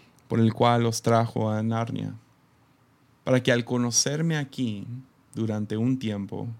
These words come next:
me pu-, me, me pudi-, <laughs> me, me pudieras, ah, reconocer mejor ahí".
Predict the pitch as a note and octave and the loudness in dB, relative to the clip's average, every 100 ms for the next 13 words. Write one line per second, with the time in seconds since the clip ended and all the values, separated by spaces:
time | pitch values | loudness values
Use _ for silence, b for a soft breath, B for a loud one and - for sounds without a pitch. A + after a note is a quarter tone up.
0 | _ _ b b b b b b _ - | _ _ b b b b b b _ -8
1 | G#2+ G#2+ A#2 G#2 - A2 A2+ C#2 A#2+ A2+ | -6 -6 -6 -6 -2 2 2 2 -2 -2
2 | A#2+ A2+ A2+ A2 - A2 - A#2 A2+ - | -2 2 2 2 -2 -8 -6 -4 -4 -4
3 | - C3 C3 C3 C3+ D3+ D3 - - B | 0 0 2 2 4 2 0 0 -4 B
4 | B B - - A2 G#2+ G#2 A2 - A#2 | B B -4 0 0 0 -4 -8 -8 -6
5 | A2+ A2 A2 A2+ A2 G#2+ G#2+ - G#2 G2+ | -4 -4 -2 -2 -2 -4 -6 -6 -6 -8
6 | A2 - _ G#2 F#2+ F#2 | -12 -20 _ -12 -12 -12